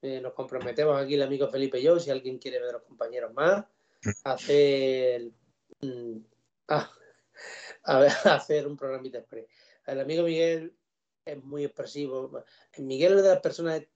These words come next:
Speaker 1: que habla poco y, y deja entrever pocas cosas, pero lo que dice, lo dice bien, ¿verdad, Felipe? Que acaba de decir,
Speaker 2: Yo
Speaker 1: "Feo". A mí Mafeo me gusta tanto como una patada en la espinilla, o sea, ya sabéis lo que
Speaker 2: Yo voy a decir que Miguel es como un osito de peluche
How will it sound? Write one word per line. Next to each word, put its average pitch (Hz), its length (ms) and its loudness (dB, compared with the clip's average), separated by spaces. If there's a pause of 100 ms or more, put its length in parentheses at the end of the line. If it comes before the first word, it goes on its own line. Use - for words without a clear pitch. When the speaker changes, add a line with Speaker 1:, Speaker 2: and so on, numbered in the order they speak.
(140)
Speaker 1:
que - 120 -8
habla 151 280 0
poco 143 480 -6 (420)
y, 139 460 -6 (680)
y 156 80 -4
deja 165 220 2
entrever 160 340 6
pocas 135 240 -2
cosas, 160 320 -4
pero 135 300 -6
lo 151 340 4
que 143 160 2
dice, 175 320 2
lo 151 80 6
dice 143 280 -4
bien, 123 240 -6
¿verdad, 120 280 -2
Felipe? 139 440 -2 (420)
Que 135 100 -4
acaba 156 300 2
de 151 60 2
decir, - 220 4
Speaker 2:
Yo 143 380 12 (180)
Speaker 1:
"Feo". 131 220 -14 (340)
A - 60 -2
mí 202 220 6
Mafeo 156 360 -8
me 147 140 -12
gusta 175 320 -10
tanto 196 480 -10 (260)
como 143 240 -6
una 170 160 -4
patada 160 300 -4
en 170 60 -4
la 160 40 -6
espinilla, 131 460 -12
o 117 40 -16
sea, 123 200 -14
ya 147 160 -6
sabéis 135 240 -6
lo - 20 -4
que 117 60 8
Speaker 2:
Yo 139 320 8 (140)
voy 120 120 6
a 123 40 8
decir 127 340 4
que 113 160 2
Miguel 110 340 2
es 135 120 2
como 104 260 -2
un 117 140 0
osito 107 340 -2
de 98 100 2
peluche 80 460 -2